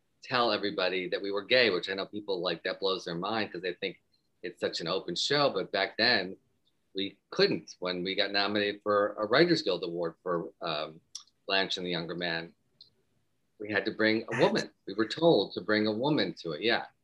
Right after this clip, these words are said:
And as I say in my book, Estelle was the first person, the first day on the set with her, she called us, she said, "Come here." And we're like, "What are we doing?" And she's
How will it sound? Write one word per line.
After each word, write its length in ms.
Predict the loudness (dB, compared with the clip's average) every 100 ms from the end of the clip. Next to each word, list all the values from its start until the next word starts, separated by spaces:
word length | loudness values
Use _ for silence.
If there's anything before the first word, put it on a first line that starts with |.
| _ _ 0
And 420 | 6 8 8 4
as 340 | -2 -2 -2 -4 -6
I 120 | -6
say 200 | -2 -2
in 60 |
my 140 | 0 2
book, 400 | 6 6 6 -2
Estelle 560 | -10 2 6 8 6 6
was 160 | 0
the 120 | -4 0
first 280 | 0 0 0
person, 340 | 0 0 -6
the 80 | -6
first 300 | -4 -4 0
day 160 | 4 4
on 160 | 2
the 80 | -4
set 260 | -2 -2 -2
with 180 | -6 -4
her, 260 | -4 -6 _ -20 _ _ -20
she 200 | -6 -6
called 340 | -2 4 4 2
us, 160 | -4 -12 _ _ _ _
she 80 | -12
said, 160 | -8 2
"Come 120 | 4
here." 240 | 4 0 _ _ _ -8
And 100 | -4
we're 120 | 0
like, 200 | -2 -4 -12 _ _
"What 100 | -4
are 40 | -2
we 80 |
doing?" 260 | -2 0 0
And 100 | -2
she's 140 | -8